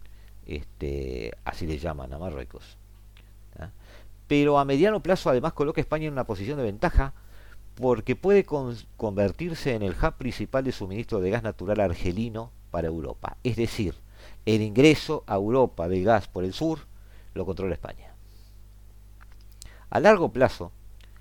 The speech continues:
eh, teniendo en cuenta las interconexiones de los gasoductos que pueden ser reutilizados para otro tipo de combustibles,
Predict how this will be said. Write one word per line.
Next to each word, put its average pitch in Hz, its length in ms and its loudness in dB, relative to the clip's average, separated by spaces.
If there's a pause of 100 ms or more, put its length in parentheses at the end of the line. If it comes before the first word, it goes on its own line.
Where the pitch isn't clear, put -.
(600)
eh, 73 1000 -2
teniendo 98 320 -4
en 92 60 -6
cuenta 107 280 2
las 87 160 0
interconexiones 87 760 -4
de 95 80 0
los 82 100 -4
gasoductos 98 500 -6
que 87 100 -8
pueden 101 200 -4
ser 98 220 -4
reutilizados 90 800 -2
para 85 180 -2
otro 85 160 -6
tipo 85 260 -10
de 73 80 -6
combustibles, 85 600 -10